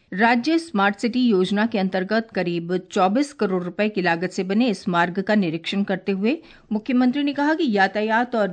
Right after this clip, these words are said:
भीड़ प्रबंधन के दृष्टिकोण से ये मार्ग शहर के लिए बड़ी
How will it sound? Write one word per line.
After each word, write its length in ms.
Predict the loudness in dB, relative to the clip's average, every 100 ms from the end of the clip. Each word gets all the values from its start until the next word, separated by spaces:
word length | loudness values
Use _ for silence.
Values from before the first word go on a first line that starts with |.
| -6
भीड़ 260 | 0 0 0
प्रबंधन 600 | -4 -4 0 0 2 2
के 140 | 0
दृष्टिकोण 500 | -4 -8 -8 -8 -8
से 280 | -4 -4 -4 -8 -20 -4
ये 120 | 0 4
मार्ग 400 | 4 2 0 -4
शहर 420 | -2 -4 -2 -4
के 140 | -4
लिए 220 | -4 -4 -6
बड़ी 420 | -4 0 0